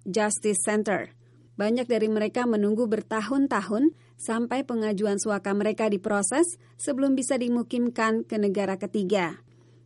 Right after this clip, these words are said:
Ini kasus kedua yang banyak mendapat sorotan tahun ini, melibatkan perempuan muda yang lari dari keluarga mereka di Arab Saudi. Dalam kasus lain awal tahun ini, Rahaf Mohamed Al-Qunun,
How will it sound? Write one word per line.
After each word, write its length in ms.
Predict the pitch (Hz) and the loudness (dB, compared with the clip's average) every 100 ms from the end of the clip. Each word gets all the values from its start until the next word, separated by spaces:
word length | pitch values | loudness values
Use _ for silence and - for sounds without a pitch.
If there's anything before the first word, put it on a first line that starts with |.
| - | -6
Ini 240 | 220 233 269 | -2 0 -2
kasus 320 | 220 214 - | -4 -4 -2
kedua 240 | 214 226 | 2 4
yang 240 | 240 214 208 | 4 2 2
banyak 320 | 214 254 262 | 2 0 0
mendapat 400 | 220 214 208 214 | 0 0 -2 0
sorotan 400 | 214 226 233 233 | 0 2 2 0
tahun 320 | 226 214 196 | 0 0 0
ini, 400 | 220 208 277 339 - - | 2 6 6 6 2 -2
melibatkan 560 | 294 302 277 269 277 294 | 4 4 4 -2 2 2
perempuan 480 | 277 240 220 220 220 | 2 0 2 2 4
muda 400 | 269 226 214 285 | 4 6 4 2
yang 320 | 208 233 233 | 0 0 0
lari 320 | 226 220 254 | 0 0 2
dari 240 | 240 208 - | 2 2 2
keluarga 400 | 208 196 202 208 | 0 0 0 0
mereka 400 | 220 220 240 240 | 0 0 2 2
di 160 | 202 | 0
Arab 320 | - 196 185 | -2 -2 -2
Saudi. 480 | - 202 202 202 175 - _ _ - _ - | 0 0 2 0 -2 -6 _ _ -20 _ -4
Dalam 400 | 214 220 226 233 | 0 2 2 0
kasus 320 | 233 226 226 233 | -2 -2 0 0
lain 240 | 233 269 | 2 2
awal 240 | 277 233 233 | 2 0 2
tahun 320 | - 233 220 | 0 0 -2
ini, 320 | 220 262 370 - - - | 2 4 4 2 -20 -6
Rahaf 480 | 262 262 269 302 - | -4 -2 0 0 -2
Mohamed 480 | 240 226 247 240 240 | -4 -2 0 -2 0
Al-Qunun, 720 | 226 233 - 277 220 269 320 | -2 -2 0 0 2 2 2